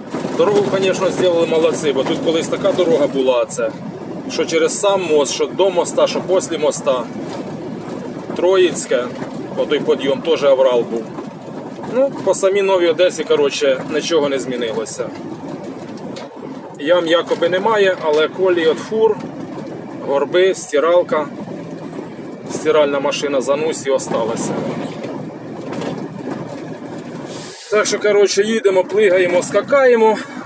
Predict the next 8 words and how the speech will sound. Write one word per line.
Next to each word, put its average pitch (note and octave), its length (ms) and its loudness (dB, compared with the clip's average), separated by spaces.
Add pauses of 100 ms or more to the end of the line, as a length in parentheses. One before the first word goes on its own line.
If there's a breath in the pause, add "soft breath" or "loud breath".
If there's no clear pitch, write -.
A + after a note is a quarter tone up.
(160)
вигружаємося G#3 960 4 (140)
і A#3+ 120 -2
будемо F#3+ 640 2 (200)
лупашить D3+ 760 0
з C3 40 -12
вами E3 360 2
на E3+ 260 0
Ніколаїв. D3 960 0